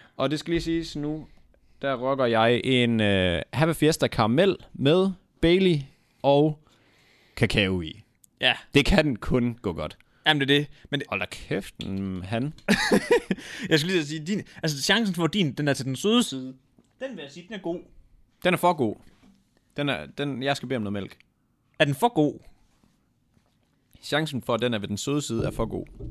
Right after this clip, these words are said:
Speaker 2: Nå,
Speaker 1: Så vi, jeg skal lige have lidt
Speaker 2: så der,
Speaker 1: mælk i.
Speaker 2: den er bare kun sød nu.
Speaker 1: Eller den smager super, men, øh,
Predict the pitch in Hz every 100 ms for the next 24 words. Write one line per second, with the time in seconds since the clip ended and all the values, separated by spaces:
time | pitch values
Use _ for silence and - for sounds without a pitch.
0 | - 170 196 196 190 170 143 110 - 110
1 | 104 92 160 156 143 147 147 151 151 165
2 | 151 127 120 120 - _ _ - 117 104
3 | 98 95 139 - 165 135 92 92 - 113
4 | 98 87 82 80